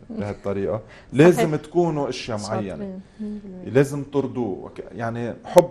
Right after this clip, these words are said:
Speaker 2: الله مشروط، يعني منه مجاني.
Speaker 1: صح.
Speaker 2: فأكيد عم يربى عنا مثل نقمة على الله.
Speaker 1: أكيد.
Speaker 2: في ناس مجروحة، صدقيني، أنا بعرف في ناس مجروحة من أعياد الميلاد. تخيل اللي هو أحلى عيد مفروض يكون عيد
Speaker 1: صحيح.
Speaker 2: الطفولة،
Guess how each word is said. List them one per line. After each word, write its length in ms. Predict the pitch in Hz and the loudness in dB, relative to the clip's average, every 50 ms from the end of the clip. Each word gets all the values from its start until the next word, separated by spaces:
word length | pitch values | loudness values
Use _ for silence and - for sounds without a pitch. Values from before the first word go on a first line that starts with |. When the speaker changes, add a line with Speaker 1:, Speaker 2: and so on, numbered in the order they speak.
| - - | -4 -6
Speaker 2:
الله 200 | 127 135 127 117 | -6 -4 -4 -8
مشروط، 440 | 110 113 - - - 131 127 113 - - - - - - - - - - | -8 -10 -12 -12 -10 -10 -10 -10 -12 -14 -20 -20 -20 -20 -20 -20 -20 -20
يعني 180 | - 90 95 101 | -20 -18 -14 -8
منه 280 | 107 123 139 135 123 | -4 -4 -2 -2 -4
مجاني. 520 | 113 110 110 104 101 110 110 107 104 98 95 - - - - - - | -4 -6 -6 -8 -8 -10 -10 -10 -10 -10 -12 -14 -18 -20 -20 -20 -20
Speaker 1:
صح. 200 | - - - 233 - | -20 -20 -20 -20 -16
Speaker 2:
فأكيد 760 | - - 98 104 101 101 92 82 80 - 82 - - 139 123 117 | -10 -8 -6 -6 -6 -6 -8 -10 -10 -12 -12 -6 -4 -4 -2 -2
عم 160 | 104 110 117 | -2 0 0
يربى 220 | 123 127 104 107 | 0 0 0 0
عنا 480 | 95 104 120 120 110 107 104 107 107 107 | -4 -4 -6 -8 -6 -6 -4 -4 -4 -4
مثل 240 | 107 104 104 110 107 | -6 -10 -12 -10 -8
نقمة 360 | 110 123 143 - 113 113 101 | -4 -4 -4 -4 -4 -8 -10
على 300 | 87 82 90 101 76 90 | -10 -8 -8 -6 -6 -6
الله. 220 | 101 98 92 98 - - - - - | -6 -8 -12 -14 -16 -18 -20 -20 -20
Speaker 1:
أكيد. 240 | 220 - - 196 185 | -18 -14 -14 -12 -6
Speaker 2:
في 140 | 185 127 123 | -4 -2 -2
ناس 260 | 131 151 - - - | -2 -2 -4 -6 -8
مجروحة، 460 | 113 113 107 123 135 131 135 - 110 | -10 -8 -6 -4 -4 -4 -6 -6 -12
صدقيني، 560 | - - 107 104 - - - 123 107 101 101 107 110 - - - | -8 -8 -8 -8 -8 -12 -12 -10 -10 -10 -10 -12 -14 -16 -14 -12
أنا 140 | 110 113 | -8 -8
بعرف 300 | 107 104 117 117 110 110 | -6 -4 -4 -4 -4 -6
في 140 | - - 107 | -12 -12 -10
ناس 280 | 107 117 120 120 - 95 | -8 -8 -8 -10 -10 -10
مجروحة 540 | 104 101 95 107 120 123 123 - 117 101 - - - - - - _ _ - - | -10 -8 -6 -2 -2 -2 -2 -4 -8 -8 -10 -10 -18 -20 -20 -20 _ _ -12 -6
من 260 | 117 131 147 147 - | -2 -2 -2 -2 -2
أعياد 440 | 67 117 113 113 117 127 127 - 117 | -6 -6 -6 -4 -2 -2 -4 -4 -4
الميلاد. 400 | 107 107 107 107 107 120 117 - - - | -8 -8 -8 -8 -10 -10 -12 -12 -16 -18
تخيل 360 | - - 123 120 107 101 90 | -12 -8 -8 -6 -6 -8 -8
اللي 120 | 92 92 101 | -8 -8 -6
هو 180 | 113 123 123 | -4 -2 -2
أحلى 340 | 120 - - - - 127 117 | -2 -2 -6 -10 -10 -10 -10
عيد 300 | 104 107 123 127 120 127 123 | -8 -6 -6 -6 -6 -6 -8
مفروض 320 | - 95 - - - 104 101 | -14 -14 -14 -12 -12 -10 -10
يكون 260 | 104 - - 110 98 | -12 -10 -10 -10 -8
عيد 180 | 104 123 - 120 | -8 -6 -6 -6
Speaker 1:
صحيح. 200 | 214 208 - - | -4 -4 -4 -4
Speaker 2:
الطفولة، 400 | 101 - 127 127 127 123 120 | -4 -2 0 0 0 0 -2